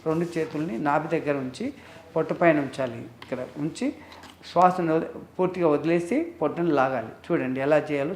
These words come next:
చూపిస్తాను. ఇలా లాగి పట్టుకోవాలి. కాసేపు ఎంతసేపు ఆపాలి అంత. మళ్ళీ శ్వాసను తీసుకుంటూ చక్కగా ఉంచాలి. మళ్ళీ శ్వాసను వదలాలి. మళ్ళీ శ్వాస తీసుకో-,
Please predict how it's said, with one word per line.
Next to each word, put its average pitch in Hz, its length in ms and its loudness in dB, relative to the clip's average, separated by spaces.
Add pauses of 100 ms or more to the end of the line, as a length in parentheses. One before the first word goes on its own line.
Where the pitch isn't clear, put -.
(100)
చూపిస్తాను. 139 460 -10 (1700)
ఇలా 147 140 2
లాగి 165 500 6 (520)
పట్టుకోవాలి. 131 500 2 (880)
కాసేపు 156 400 4
ఎంతసేపు 165 440 0
ఆపాలి 147 280 0 (120)
అంత. 131 140 -6 (180)
మళ్ళీ 165 300 0
శ్వాసను 156 460 4
తీసుకుంటూ 147 400 -8 (480)
చక్కగా 151 260 0
ఉంచాలి. 160 420 0 (320)
మళ్ళీ 180 160 6
శ్వాసను 131 500 2
వదలాలి. 117 220 -10 (1600)
మళ్ళీ 180 180 2
శ్వాస 139 280 4
తీసుకో-, - 320 -16